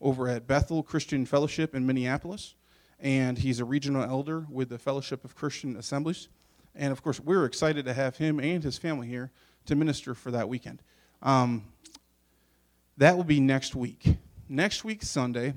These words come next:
is November four. And in case, uh, I'm sorry, it's November five. And in case anybody would forget or, uh, hasn't been reminded or hasn't been paying attention, it happens to be the Sunday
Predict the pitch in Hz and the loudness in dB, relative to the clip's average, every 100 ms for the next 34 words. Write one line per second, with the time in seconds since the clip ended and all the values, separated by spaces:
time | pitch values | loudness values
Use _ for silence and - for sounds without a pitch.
0 | 135 135 131 131 127 131 127 127 - 123 | -4 -2 0 2 4 4 4 0 -2 -10
1 | 123 - _ _ _ _ _ _ _ _ | -10 -18 _ _ _ _ _ _ _ _
2 | - - 143 139 139 135 - 135 147 175 | -20 -2 2 2 2 -2 -4 -2 0 0
3 | 180 - - 143 131 131 143 _ _ _ | 0 -4 -4 -2 -4 -6 -16 _ _ _
4 | _ - 135 - 120 120 127 135 - - | _ -8 -6 -4 -6 -6 -10 -12 -10 -8
5 | 131 127 120 123 - 131 - - _ _ | -8 -6 -8 -10 -12 -12 -14 -20 _ _
6 | _ _ _ 143 135 135 131 131 - - | _ _ _ 2 4 6 2 -2 -10 -14
7 | - 135 190 202 180 180 180 175 170 147 | -10 -2 2 2 0 -2 -2 0 0 0
8 | 139 - 127 147 190 - - _ _ _ | -2 -6 -2 -2 -2 -8 -20 _ _ _
9 | _ 143 131 127 104 120 120 120 123 _ | _ -4 0 2 0 -2 -8 -10 -16 _
10 | _ - 139 143 139 135 127 131 160 175 | _ -2 0 0 -2 0 2 4 4 4
11 | 180 147 139 135 131 123 139 131 120 170 | 2 4 4 2 -2 -4 -2 0 6 6
12 | 170 127 139 _ _ _ 123 165 185 190 | 4 -2 -8 _ _ _ -2 0 2 0
13 | 175 160 131 127 175 175 147 120 135 | 0 0 0 0 -2 -2 -4 -6 -6